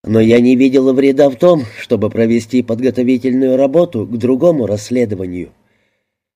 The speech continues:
Ринти Рейнджер, занятый во втором и пятом заездах, между третьим и четвертым оказался свободным – и мне относительно нетрудно было найти его. «Что? Что вы сказали?» —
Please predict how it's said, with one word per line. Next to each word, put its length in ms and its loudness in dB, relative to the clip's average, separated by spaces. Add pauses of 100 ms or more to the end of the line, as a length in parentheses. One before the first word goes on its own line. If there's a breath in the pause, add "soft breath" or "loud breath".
(160)
Ринти 380 2
Рейнджер, 580 2 (160)
занятый 560 0
во 100 2
втором 480 0
и 80 -4
пятом 400 0
заездах, 720 -2 (340 soft breath)
между 400 0
третьим 520 -2
и 180 -6
четвертым 760 -2 (220 soft breath)
оказался 640 -2
свободным – 720 -2 (320)
и 120 2
мне 180 2
относительно 680 -4
нетрудно 580 -2
было 240 -2
найти 340 -4
его. 400 -6 (960)
«Что? 600 0
Что 280 -4
вы 120 -2
сказали?» — 680 0